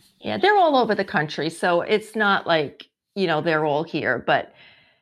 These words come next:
you know, just my, my six-year-old granddaughter is, is, oh my gosh, hyper, always,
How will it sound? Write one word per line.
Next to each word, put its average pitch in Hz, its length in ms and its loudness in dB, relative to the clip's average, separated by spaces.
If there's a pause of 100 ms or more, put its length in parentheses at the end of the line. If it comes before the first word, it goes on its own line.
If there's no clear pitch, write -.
(300)
you 214 100 2
know, 185 100 2
just - 240 -4
my, 190 260 -2
my 160 140 -6
six-year-old 170 640 -4
granddaughter 160 640 0
is, 151 420 -2 (420)
is, 143 380 -10
oh 160 60 -4
my 156 160 -4
gosh, 143 540 -4 (100)
hyper, 185 540 -4 (120)
always, 170 560 0